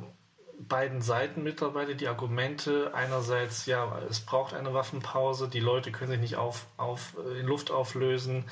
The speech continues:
Äh, Außenministerin Annalena Baerbock hat das ja auch bei ihrem Besuch im Nahen Osten nochmal bekräftigt. Auf der anderen Seite, nein, fatales Signal, das gibt nur der Hamas einen Sieg. Äh, Israel muss die Sache zu Ende bringen.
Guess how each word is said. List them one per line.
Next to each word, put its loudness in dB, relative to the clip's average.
Äh, 4
Außenministerin 0
Annalena 6
Baerbock 2
hat -4
das -2
ja 2
auch -2
bei -2
ihrem 0
Besuch 4
im -2
Nahen 0
Osten -2
nochmal -2
bekräftigt. 0
Auf 0
der -2
anderen 2
Seite, 4
nein, 2
fatales 0
Signal, 4
das -4
gibt -4
nur 4
der 2
Hamas 2
einen 0
Sieg. -2
Äh, -2
Israel 0
muss 0
die -4
Sache 4
zu 0
Ende 0
bringen. 0